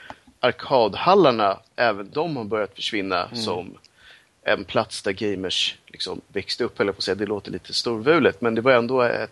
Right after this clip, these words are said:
Speaker 1: ett naturligt ställe att träffa på nya spel.
Speaker 2: Mm.
Speaker 1: Och de har ju försvunnit lite, så att ett spel som jag tycker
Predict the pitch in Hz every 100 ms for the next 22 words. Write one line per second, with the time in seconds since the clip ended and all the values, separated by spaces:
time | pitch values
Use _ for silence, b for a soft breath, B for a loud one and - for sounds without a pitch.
0 | _ - 127 - 196 131 - 117 107 98
1 | - _ 113 107 117 117 113 - 175 -
2 | _ B 117 107 127 - _ - 127 180
3 | 220 190 170 208 226 156 120 104 107 127
4 | 127 - - b b b b _ _ -
5 | - - 170 - - 175 160 - 165 156
6 | 165 - 147 139